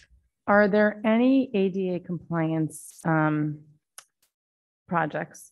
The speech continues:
that are not addressed, um, in level one? Um, and are there any that are not addressed in level two and three in terms of the list that we have of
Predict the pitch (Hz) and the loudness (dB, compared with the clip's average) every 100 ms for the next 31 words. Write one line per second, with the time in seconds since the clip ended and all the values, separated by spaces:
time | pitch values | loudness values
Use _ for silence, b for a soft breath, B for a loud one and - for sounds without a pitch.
0 | - 156 170 165 - 160 160 165 165 170 | -12 0 2 2 0 0 0 0 0 0
1 | 185 - - 165 165 151 147 151 - - | -2 -6 -12 -10 -6 -4 -6 -8 -20 -20
2 | - _ _ _ _ 160 147 147 139 147 | -20 _ _ _ _ -4 -2 -4 -8 -4
3 | 160 156 147 151 151 135 139 196 220 - | 0 0 0 -2 -4 -4 -4 -4 -6 -12
4 | _ _ _ _ _ _ _ _ _ - | _ _ _ _ _ _ _ _ _ -4
5 | 165 156 147 147 147 _ _ _ _ - | -2 -2 -4 -6 -8 _ _ _ _ -6
6 | 160 160 - 165 165 160 165 170 160 156 | -2 -2 -2 -2 -2 -4 -4 -4 -4 -4
7 | 156 160 185 190 180 165 - 165 156 165 | -4 -4 -4 -4 -4 -6 -2 -2 -2 -4
8 | 165 156 143 139 139 143 135 135 - 165 | -10 -6 -4 -4 -4 -6 -4 -6 -4 -4
9 | 156 175 170 165 147 151 160 165 - 185 | -2 -2 -2 -4 -8 -8 -4 -6 -6 -10
10 | 196 196 156 143 135 139 143 | -6 -8 -4 -4 -4 -6 -10